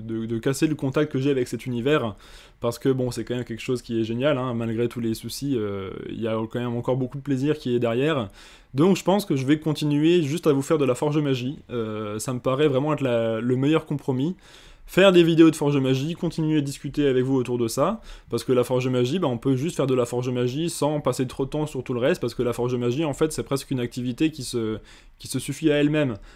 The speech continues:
Vous vous éclatez, vous faites des choses, et vous générez de la richesse, des kamas qui peuvent être réinvestis dans la forge magie.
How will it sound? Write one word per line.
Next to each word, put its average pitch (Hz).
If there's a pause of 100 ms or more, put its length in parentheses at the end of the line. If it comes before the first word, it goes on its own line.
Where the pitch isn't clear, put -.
(100)
Vous 135
vous 139
éclatez, 143
vous 147
faites 135
des 123
choses, 143
et 123
vous 123
générez 127
de 127
la 120
richesse, 131
des 120
kamas 120
qui 139
peuvent 127
être 123
réinvestis 131
dans 147
la 127
forge 135
magie. 127